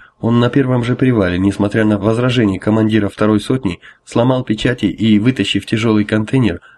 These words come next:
открыл крышку и принялся разглядывать непонятное содержимое. Потом грязно выругался и, наорав на ротного сержанта, приказал сделать всё, как было. Сержант растопил свинец и сварил половинки печати,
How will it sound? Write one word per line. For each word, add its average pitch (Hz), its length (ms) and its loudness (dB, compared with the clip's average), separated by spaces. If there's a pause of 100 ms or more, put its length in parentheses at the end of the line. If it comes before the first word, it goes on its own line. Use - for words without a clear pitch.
открыл 127 440 0
крышку 101 420 -4
и - 140 -4
принялся 107 560 0
разглядывать 110 640 0
непонятное 104 520 0
содержимое. 110 640 -2 (380)
Потом 101 280 0
грязно 101 360 0
выругался 120 500 -2
и, 113 260 0
наорав 113 440 2
на 98 100 0
ротного 98 320 0
сержанта, 113 540 -2 (420)
приказал 104 480 0
сделать 98 360 -2
всё, 113 180 -2
как 110 200 -8
было. 95 320 -4 (480)
Сержант 107 460 -2
растопил 107 440 -4
свинец 131 440 -2
и - 20 -2
сварил 110 340 0
половинки 110 520 0
печати, - 500 -4